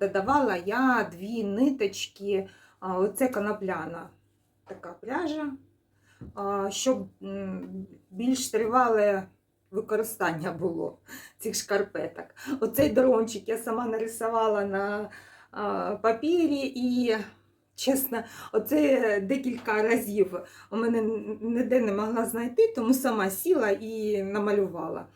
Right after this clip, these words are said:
а, по клітиночкам. Оцей перший варіант був самий вдалий. Я вирішила, то д-, останні, м,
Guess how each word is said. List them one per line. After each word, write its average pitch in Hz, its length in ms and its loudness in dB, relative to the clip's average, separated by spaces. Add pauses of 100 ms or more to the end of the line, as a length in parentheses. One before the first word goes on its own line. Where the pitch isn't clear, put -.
(300)
а, 180 440 -2
по 214 80 -2
клітиночкам. 190 840 -2
Оцей 226 260 2
перший 254 420 -2
варіант 233 380 4
був 220 140 -4
самий 202 840 -4
вдалий. 220 640 2 (260)
Я 220 180 0
вирішила, 196 600 0 (1040)
то 226 120 8
д-, 220 200 2
останні, 220 640 -2
м, 208 180 -8